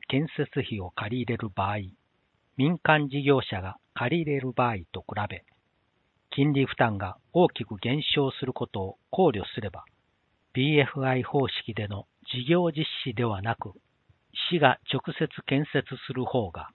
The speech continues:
総事業費も安くなり、有利だったのではないか。答え、事業手法の検討段階において、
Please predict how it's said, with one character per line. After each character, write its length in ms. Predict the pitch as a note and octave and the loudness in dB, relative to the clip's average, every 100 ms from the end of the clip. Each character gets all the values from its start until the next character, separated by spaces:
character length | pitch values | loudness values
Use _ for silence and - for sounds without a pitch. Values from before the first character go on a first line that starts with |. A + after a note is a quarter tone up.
| _ _ _ _ - | _ _ _ _ 2
総 220 | D3 D#3 D3 | 8 8 8
事 140 | C#3+ | 2
業 220 | C3 C3+ | 4 4
費 140 | A#2+ A#2 | 4 -2
も 140 | G2+ | 2
安 140 | A#2+ D3 - | 2 2 -4
く 140 | G#2+ | -8
な 140 | G2 G#2 | -4 -4
り、 120 | F2+ _ _ - A3 | -8 _ _ -20 -6
有 260 | C#3+ F#3+ E3+ | 2 2 4
利 140 | B2 | 4
だ 100 | A#2 | 4
っ 60 | - | 2
た 120 | - A2 | -6 -4
の 120 | G#2 | -4
で 100 | G#2+ | -4
は 200 | F#2+ - - | -6 -8 -8
な 160 | A#2 A2 | -4 -4
い 80 | |
か。 220 | - F#2 - _ _ _ _ _ _ _ _ _ _ _ _ _ | -6 -10 -12 _ _ _ _ _ _ _ _ _ _ _ _ _
答 320 | - C3 - B2 | -10 -2 0 0
え、 220 | F2+ - _ _ _ _ _ _ _ - - | -2 -12 _ _ _ _ _ _ _ -8 -6
事 100 | C#3+ | 6
業 180 | F#3 F3+ | 8 8
手 200 | - F3+ | 6 4
法 260 | C#3 B2+ A2+ | 6 6 4
の 160 | G#2+ | -2
検 300 | - B2+ E3 - | -2 -2 0 4
討 200 | D3 C#3 | 6 8
段 200 | C#3 A#2+ | 6 6
階 220 | A2+ G#2 | -2 -2
に 100 | G2+ | -2
お 120 | A#2+ | -2
い 80 | G2 | -4
て、 260 | - F2 | -10 -16